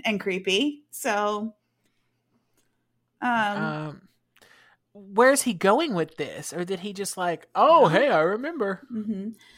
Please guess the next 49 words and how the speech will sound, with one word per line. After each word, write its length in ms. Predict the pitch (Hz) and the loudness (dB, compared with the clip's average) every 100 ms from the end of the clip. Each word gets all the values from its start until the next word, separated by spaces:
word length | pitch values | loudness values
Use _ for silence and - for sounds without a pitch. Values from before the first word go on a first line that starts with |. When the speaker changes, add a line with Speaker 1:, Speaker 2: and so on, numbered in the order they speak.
| - _ - | -20 _ -10
Speaker 1:
So 340 | - 294 277 | -2 0 0
he 240 | 277 330 | -2 -2
and 100 | 370 | 0
the 60 | 392 | 0
lady 300 | 294 254 247 | 2 4 4
I 60 | 226 | 4
assume 320 | 233 247 220 | 4 0 0
he's 160 | 240 233 | 0 0
going 180 | 208 | -2
to 60 | 233 | -2
sleep 260 | 262 185 175 | -4 -6 -6
with 220 | 170 - | -8 -6
later, 260 | 165 151 226 | -6 -2 -4
Claire, 520 | - 165 101 208 254 - - - | -4 -8 -4 -6 -6 -16 -20 -2
work 180 | 262 262 | 2 6
on 180 | 285 339 | 6 4
Speaker 2:
Okay. 80 | 240 | 4
Speaker 1:
blueprints 540 | 220 220 214 202 233 - | 2 2 0 0 -2 -4
and 180 | 196 208 | -4 -4
flirt. 480 | 220 - - - - _ - _ - | -6 -8 -6 -10 -10 _ -20 _ -10
She 200 | - 247 | -6 -2
gives 300 | 220 202 202 | 0 0 -2
him 80 | 196 | -8
a 60 | |
piece 320 | 190 233 233 | -6 -6 -6
of 80 | 208 | -8
her 160 | - 170 | -6 -6
pumpkin 560 | - 226 247 202 185 | -4 -2 -2 -2 -4
pie. 680 | 180 - 185 320 151 170 262 339 - - _ _ _ _ | -10 -6 -2 0 0 -2 -6 -8 -16 -20 _ _ _ _
Um, 460 | 233 214 208 202 208 - | -2 0 0 -2 -6 -4
Speaker 2:
Please 320 | - 196 190 | 2 2 2
tell 200 | - 165 | 0 0
me 120 | 165 | 0
it's 160 | 151 160 | -4 -6
not 140 | 147 | -6
euphemistic 500 | 143 151 143 - - | -8 -10 -12 -12 -14
pie, 240 | - 127 131 | -12 -10 -10
'cause 180 | 135 | -8
I'm 160 | 139 131 | -10 -8
real 140 | 131 123 | -8 -8
Speaker 1:
it 40 | |
is 60 | 127 | -8
Speaker 2:
hungry. 260 | 185 202 | -6 0
Speaker 1:
not 260 | 202 190 165 | 4 4 2
euphemistic 560 | 185 190 160 - - | -2 -6 -8 -12 -18
pie. 220 | - - - - - - - | -18 -18 -20 -20 -20 -6 -2
Speaker 2:
<laughs> 20 | |
Okay. 440 | - 226 208 | 4 4 4
Speaker 1:
Um, 40 | 95 | 0